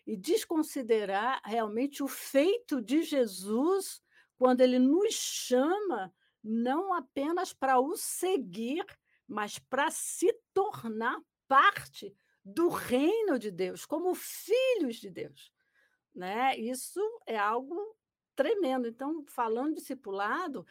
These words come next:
exatamente a minha ambição, né, como a do Talmidim, não de-, não deve ser somente, é,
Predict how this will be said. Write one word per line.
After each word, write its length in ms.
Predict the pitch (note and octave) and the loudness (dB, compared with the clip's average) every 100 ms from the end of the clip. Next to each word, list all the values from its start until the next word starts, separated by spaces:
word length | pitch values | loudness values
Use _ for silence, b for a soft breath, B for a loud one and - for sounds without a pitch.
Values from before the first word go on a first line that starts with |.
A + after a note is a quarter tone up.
| b | b
exatamente 720 | - G3+ A#3+ B3+ D4+ C4+ C4+ C4 | -10 -4 -2 -2 -2 -2 -2 -2
a 40 | |
minha 380 | A3 A#3+ F4 A4 | 2 4 6 6
ambição, 920 | C4+ A#3 - - A3 D4 G4+ D#4 F3 - _ _ _ _ _ _ | 4 -2 -8 -6 -2 -2 -2 -4 -6 -16 _ _ _ _ _ _
né, 300 | F3+ A3+ C4 | -6 -4 -4
como 400 | C4 A3+ A3 G#3+ | -4 -6 -4 -4
a 100 | G3+ | -6
do 160 | F#3+ G3+ | -8 -10
Talmidim, 640 | - G#3 G#3 G3 G3+ C#4+ | -6 -6 -6 -6 -2 0
não 160 | F#4+ D4+ | 2 4
de-, 200 | C#4 C4 | 6 4
não 220 | A#3+ B3 | 2 -2
deve 340 | A#3 C4+ F#4 F#4+ | 2 2 4 0
ser 240 | - C4+ | 0 -2
somente, 1000 | C4 - G#3+ A3 B3 F4 A4 A4 A3+ E3 b b b b - | -2 -4 -2 0 2 2 0 -2 -4 -6 b b b b -2
é, 380 | A#3 A#3 F#3+ | 2 2 0